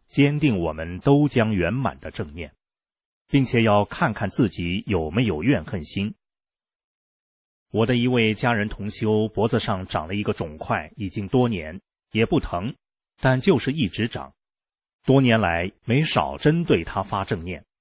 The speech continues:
也没少跟造成病业的灵体沟通，但没看到有多大作用，反而是越长越大，直到长到乒乓球大小。直到家人同修看到了明慧网上的一篇文章，写文章的同修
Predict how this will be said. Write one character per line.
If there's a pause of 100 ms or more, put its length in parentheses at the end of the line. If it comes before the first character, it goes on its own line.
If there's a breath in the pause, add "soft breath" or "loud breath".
(320)
也
没
少
跟
造
成
病
业
的
灵
体
沟
通， (560)
但
没
看
到
有
多
大
作
用， (380)
反
而
是
越
长
越
大， (460)
直
到
长
到
乒
乓
球
大
小。 (540)
直
到
家
人
同
修
看
到
了
明
慧
网
上
的
一
篇
文
章， (720)
写
文
章
的
同
修